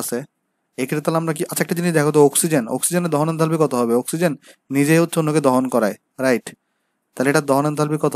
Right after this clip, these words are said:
হবে? শুধুমাত্র অক্সিজেনের দহন এনথালপি কত হবে বলো তো? জিরো হবে। যেটা মনে রাখবা সেটা হচ্ছে শুধুমাত্র অক্সিজেনের দহন এনথালপি কত হবে? জিরো হবে। ওকে,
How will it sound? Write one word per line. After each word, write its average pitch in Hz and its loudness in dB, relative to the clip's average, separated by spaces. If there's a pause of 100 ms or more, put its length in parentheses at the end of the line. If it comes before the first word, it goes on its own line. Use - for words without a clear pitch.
হবে? 139 0 (180)
শুধুমাত্র 160 0 (140)
অক্সিজেনের 165 0
দহন 151 2
এনথালপি 156 0
কত 143 0
হবে 143 0
বলো 139 -2
তো? 156 0
জিরো 117 0
হবে। 101 -6 (800)
যেটা 135 0
মনে 139 0
রাখবা 139 0
সেটা 147 -2
হচ্ছে 151 -8
শুধুমাত্র 165 0
অক্সিজেনের 156 -4
দহন 143 0
এনথালপি 151 0
কত 143 2 (100)
হবে? 156 2 (480)
জিরো 120 4
হবে। 110 -2 (260)
ওকে, 196 2